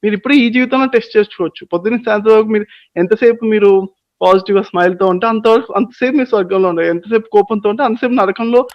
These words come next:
ఉన్న, ఇప్పుడు ఉన్నట్టు ఫ్యూచర్‌లో కూడా నరకం అనేది అట్రాక్ట్ చేస్తున్నట్టు అన్నమాట. ఓకే, అదే మీరు మరీ ఎక్కువ పా-, టెన్షన్‌గా తీసుకొని పాజిటివ్‌గా తీసుకొని మంచిగా వర్కౌట్ చేసుకొని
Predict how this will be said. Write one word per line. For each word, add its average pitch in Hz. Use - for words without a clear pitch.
ఉన్న, 214
ఇప్పుడు 233
ఉన్నట్టు 254
ఫ్యూచర్‌లో 247
కూడా 277
నరకం 240
అనేది 233
అట్రాక్ట్ 240
చేస్తున్నట్టు 202
అన్నమాట. 156
ఓకే, -
అదే 180
మీరు 160
మరీ 165
ఎక్కువ 220
పా-, 151
టెన్షన్‌గా 202
తీసుకొని 208
పాజిటివ్‌గా 180
తీసుకొని 175
మంచిగా 196
వర్కౌట్ 165
చేసుకొని 143